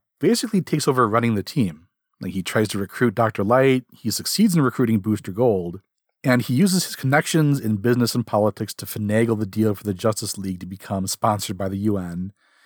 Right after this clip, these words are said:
and become this international peacekeeping force. And he doesn't consult the League about this ahead of time, right? It's not like, "This, here's my plan. Are you, let's get on board with this." It's just a done deal, right? He does it behind their backs.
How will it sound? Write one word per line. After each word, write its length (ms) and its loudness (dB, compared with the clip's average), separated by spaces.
and 120 -6
become 300 -2
this 200 -2
international 540 0
peacekeeping 560 -6
force. 520 -18
And 80 4
he 40 6
doesn't 280 2
consult 420 0
the 60 -2
League 180 2
about 160 2
this 140 -6
ahead 180 0
of 80 0
time, 280 -8
right? 220 -12
It's 160 -18
not 140 -10
like, 220 -18
"This, 140 -12
here's 280 2
my 120 2
plan. 440 0
Are 60 -8
you, 260 -4
let's 360 -6
get 140 2
on 140 -2
board 260 0
with 100 -6
this." 340 -12
It's 100 2
just 180 0
a 40 -8
done 240 2
deal, 240 0
right? 120 -6
He 80 -12
does 200 2
it 80 -6
behind 280 -2
their 60 -8
backs. 560 -8